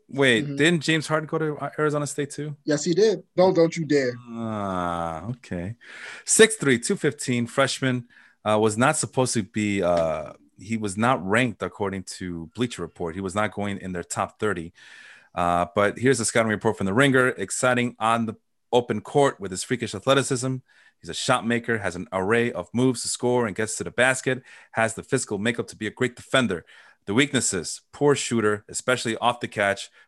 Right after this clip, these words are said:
Speaker 1: poor decision maker, inconsistent on defense.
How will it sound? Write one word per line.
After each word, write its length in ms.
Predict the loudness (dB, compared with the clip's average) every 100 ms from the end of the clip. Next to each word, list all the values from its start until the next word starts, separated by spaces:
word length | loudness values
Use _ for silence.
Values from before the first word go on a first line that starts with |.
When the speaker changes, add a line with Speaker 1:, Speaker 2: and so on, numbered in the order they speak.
| _
Speaker 1:
poor 220 | -4 -2 0
decision 500 | -2 -2 -2 -2 -2
maker, 420 | -2 -2 -8 -8 _ _ -4
inconsistent 720 | -2 -2 -4 -6 -4 -4 -4
on 100 | -4
defense. 560 | -4 -10 -6 -8 -8 -12